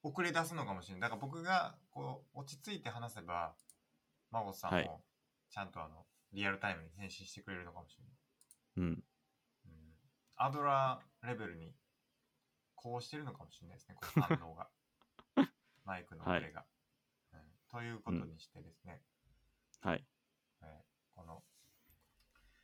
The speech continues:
Speaker 1: まあ、怒りなり、
Speaker 2: はい。
Speaker 1: そうですね。ネガティブ感情なり、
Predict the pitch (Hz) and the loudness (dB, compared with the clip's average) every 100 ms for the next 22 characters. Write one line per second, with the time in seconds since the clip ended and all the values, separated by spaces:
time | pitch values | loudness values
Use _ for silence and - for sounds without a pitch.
0 | _ _ _ _ _ _ _ _ _ _ | _ _ _ _ _ _ _ _ _ _
1 | _ - 370 - - - - 92 92 - | _ -18 -16 -14 -16 -16 -14 -10 -8 -2
2 | 92 90 - - - - - - - 90 | -2 -2 -12 -20 -20 -20 -20 -20 -8 -8
3 | 80 82 _ - - _ _ _ - - | -8 -14 _ -20 -20 _ _ _ -10 -2
4 | 95 - 92 - - 101 - 359 370 - | -2 -2 -12 -20 -18 -18 -16 -16 -16 -18
5 | - _ _ - - - 90 92 98 92 | -20 _ _ -16 -14 -12 -6 -4 -6 -12
6 | - 90 80 78 76 | -12 -12 -12 -12 -14